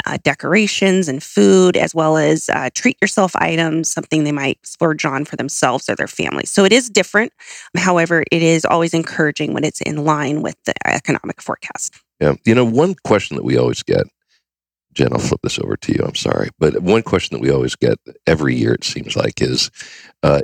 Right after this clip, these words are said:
Speaker 2: is Christmas holiday shopping getting earlier and earlier? A-, and is that being done by, is, is that being pushed by the retailers, or is that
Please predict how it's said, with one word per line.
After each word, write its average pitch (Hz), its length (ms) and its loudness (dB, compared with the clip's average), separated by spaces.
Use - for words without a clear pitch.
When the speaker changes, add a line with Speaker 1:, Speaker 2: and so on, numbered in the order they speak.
Speaker 2:
is 90 480 2
Christmas - 760 -2
holiday 73 500 4
shopping - 720 -2
getting 71 220 0
earlier 58 560 2
and - 240 -4
earlier? 58 420 0
A-, 95 180 4
and 101 220 0
is 107 220 4
that 120 200 2
being 92 260 2
done 80 480 0
by, 92 340 4
is, - 240 -2
is 98 160 -2
that 101 120 2
being 98 160 0
pushed - 340 -2
by 76 180 4
the 69 240 0
retailers, 202 600 2
or 104 80 4
is 95 60 0
that 110 140 2